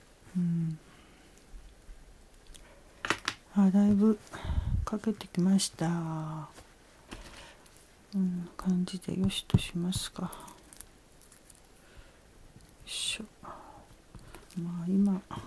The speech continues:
これが私の限界ですね。と、この、この辺のね、ここ、なんかシュッシュッシュッシュッって出てんのがね、すごくいいので、これ真似してみます。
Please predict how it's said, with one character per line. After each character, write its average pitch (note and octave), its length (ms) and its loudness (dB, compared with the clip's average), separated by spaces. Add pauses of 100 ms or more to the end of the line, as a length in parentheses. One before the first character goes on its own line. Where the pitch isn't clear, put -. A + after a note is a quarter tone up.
(120)
こ - 160 -12
れ G3 60 0
が F#3+ 220 2
私 F#3+ 360 -4
の G3 140 4
限 F#3 260 2
界 F#3 240 0
で F#3+ 140 -2
す - 140 -6
ね。 D3+ 180 -6 (2250)
と、 - 140 -8
こ - 100 2
の、 G3 220 6 (540)
こ - 160 -2
の F#3 160 6
辺 G3 240 0
の F#3+ 160 4
ね、 F#3 200 4 (1160)
こ - 160 -14
こ、 - 220 -8
な E3+ 80 -6
ん - 20 -10
か E3 160 -8
シ - 140 0
ュ - 20 -4
ッ G#3 40 -4
シ - 180 -4
ュ - 20 -4
ッ - 20 -6
シ - 180 -4
ュ - 20 -4
ッ - 20 -4
シ - 180 -6
ュ - 20 -10
ッ - 20 -12
っ - 40 -20
て - 120 -14 (100)
出 E3+ 60 -6
て - 160 -6
ん D3+ 80 -4
の E3+ 80 -6
が E3 140 -14
ね、 - 120 -6 (600)
す - 200 -10
ご F3+ 60 -4
く - 220 -12 (420)
い F#3+ 120 6
い - 20 0
の F3 180 -2
で、 D3 160 -10
こ E3 140 -6
れ D#3+ 100 -4
真 D#3+ 140 0
似 E3 160 2
し - 80 0
て - 100 -6
み D#3+ 140 -2
ま - 160 -12
す。 - 340 -8